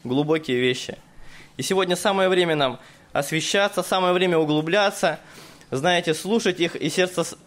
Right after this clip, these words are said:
как-то умиляется, да, перед ними, когда они говорят вроде такие простые вещи, простыми словами, но вот эти вот слова Божии, они в самое сердце попадают, потому что там сердце мягкое становится, сердце умилённое.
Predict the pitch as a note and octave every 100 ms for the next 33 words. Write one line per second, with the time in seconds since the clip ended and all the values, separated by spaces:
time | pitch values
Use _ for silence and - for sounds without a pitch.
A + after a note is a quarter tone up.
0 | - D3+ - D#3 D3 - - C3+ D#3 E3+
1 | D#3+ C#3 B2+ B2+ D3+ E3 C3+ B2+ C3 A#2+
2 | G#2+ F2+ - - - C3+ D3 C#3+ C#3 D3+
3 | D#3 E3 D3 C#3+ C#3+ D#3 F#3 F3 D3 D3
4 | E3 C#3+ D3+ F3 F3 C#3+ - C#3+ - G3+
5 | F3 - D#3+ E3+ F#3 E3 C3+ - - -
6 | - - E3+ E3+ D#3+ C#3+ - - - -
7 | - - D3+ E3 D#3 D#3 D#3+ E3 G3+ F3
8 | F3 D#3+ D3 D#3 D3+ G3 F#3+ F3+ F#3 E3+
9 | B2+ B2 B2+ B2 A#2 C#3 C3 C#3 D#3 -
10 | - D#3+ C#3+ - - - D#3 D3+ D3 D#3+
11 | - B2 - B2 A#2+ A2+ - B2 - -
12 | _ - - - - D#3 D#3 D3+ D3 E3
13 | E3+ C#3+ G#2+ G2+